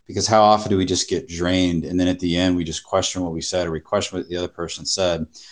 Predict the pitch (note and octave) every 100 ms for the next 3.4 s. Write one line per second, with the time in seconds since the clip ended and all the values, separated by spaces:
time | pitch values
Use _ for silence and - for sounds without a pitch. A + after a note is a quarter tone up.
0 | - - G#2+ - A#2 A#2 A2 G2+ F#2+ F2
1 | F2 F2 G#2 A#2+ - G#2 F#2+ - F#2 F#2
2 | - F2+ F#2+ - D#2+ - A2 - G#2 G#2
3 | G2 F2+ F#2